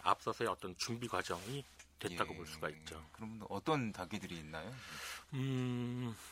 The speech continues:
Speaker 1: 우선은 이제 뭐, 어,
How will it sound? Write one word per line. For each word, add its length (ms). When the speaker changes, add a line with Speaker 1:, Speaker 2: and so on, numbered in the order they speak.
Speaker 1:
우선은 580
이제 180
뭐, 440
어, 580